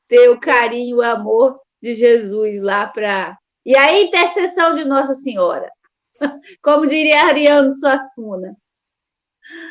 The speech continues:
Obrigada, André. Bom dia.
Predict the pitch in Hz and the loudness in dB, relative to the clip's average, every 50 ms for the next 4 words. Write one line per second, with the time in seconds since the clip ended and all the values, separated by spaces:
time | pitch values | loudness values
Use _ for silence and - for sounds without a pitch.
0 | 302 285 277 _ _ _ _ _ _ 196 _ _ _ _ _ - 208 240 233 208 | -20 -20 -20 _ _ _ _ _ _ _ _ _ _ _ _ -14 -12 -10 -10 -4
1 | 208 233 233 240 247 247 247 247 214 233 240 226 226 240 226 226 220 220 220 214 | -2 0 0 2 2 2 0 0 0 -2 -4 -2 -2 -2 -2 -2 -2 -2 -4 -4
2 | 202 226 233 247 240 226 214 226 233 233 226 226 214 214 185 196 202 202 | -4 -4 -4 -4 -4 -4 -10 -12 -10 -10 -10 -10 -8 -8 -8 -8 -8 -12